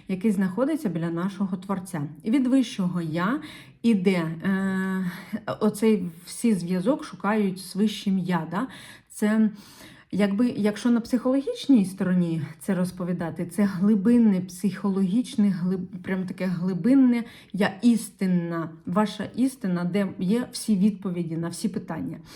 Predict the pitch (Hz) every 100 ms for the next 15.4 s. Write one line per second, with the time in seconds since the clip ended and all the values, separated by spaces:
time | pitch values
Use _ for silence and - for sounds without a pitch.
0 | - - - 226 202 269 370 254 190 190
1 | 180 190 170 240 202 196 185 196 - 226
2 | 202 - 175 170 170 - 180 254 320 -
3 | - - 226 220 208 196 - 156 - 165
4 | 156 - 247 277 196 196 196 240 247 220
5 | 214 - - - - _ _ - 196 320
6 | 370 - 220 208 165 170 165 160 - -
7 | 185 226 269 214 226 226 - - 220 -
8 | 220 214 - 214 180 151 151 - 196 202
9 | - 302 247 185 233 - 226 202 196 175
10 | 170 190 202 247 254 226 165 175 214 294
11 | 285 226 - 208 - 262 240 220 185 185
12 | 185 208 247 214 180 196 - 170 175 180
13 | 175 160 147 - 170 175 220 175 180 190
14 | 196 170 156 180 185 196 160 160 160 175
15 | 165 165 208 277